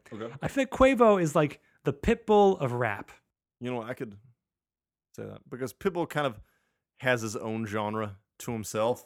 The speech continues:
Speaker 2: I don't wanna overcommit now 'cause obviously our, our fascination with Pitbull has taken itself to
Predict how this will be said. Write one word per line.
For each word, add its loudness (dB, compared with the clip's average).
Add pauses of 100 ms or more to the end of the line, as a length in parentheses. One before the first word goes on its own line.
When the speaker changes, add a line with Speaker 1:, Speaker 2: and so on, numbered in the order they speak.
Speaker 2:
I -2
don't 8
wanna 4
overcommit 4
now 2
'cause -2
obviously 2
our, 0
our -6 (160)
fascination -6
with -12
Pitbull 0
has 0
taken -6
itself -2
to -4